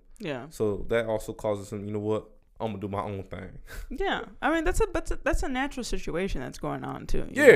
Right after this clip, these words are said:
Speaker 1: know? I mean, they're doing a good
Speaker 2: But a
Speaker 1: job
Speaker 2: little
Speaker 1: with, like
Speaker 2: different when you're Spider-Man.
Speaker 1: <laughs> But they do a good job with that, even though Miles is going through all this stuff, right? All this, um, multiverse, the different dimensions, all this stuff.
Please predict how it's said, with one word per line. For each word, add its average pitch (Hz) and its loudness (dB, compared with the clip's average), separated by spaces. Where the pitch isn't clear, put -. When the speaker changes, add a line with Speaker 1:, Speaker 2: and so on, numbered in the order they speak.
Speaker 1:
know? - 0
I 202 0
mean, 214 0
they're 208 8
doing 247 0
a 220 2
good 202 4
Speaker 2:
But 165 10
a 175 12
Speaker 1:
job 185 10
Speaker 2:
little 196 10
Speaker 1:
with, 185 2
like 185 4
Speaker 2:
different - 8
when 127 -2
you're 120 -4
Spider-Man. 107 2
Speaker 1:
<laughs> - 2
But 247 6
they 247 8
do 285 2
a 269 0
good 233 -2
job 214 6
with 196 2
that, 185 6
even 214 -4
though 190 2
Miles 190 4
is 196 -2
going 190 2
through 151 -2
all 196 8
this 208 2
stuff, 147 -2
right? 165 0
All 180 8
this, 196 -2
um, 156 -2
multiverse, 151 -2
the 151 0
different 185 -2
dimensions, 175 -4
all 160 0
this 175 -2
stuff. 175 2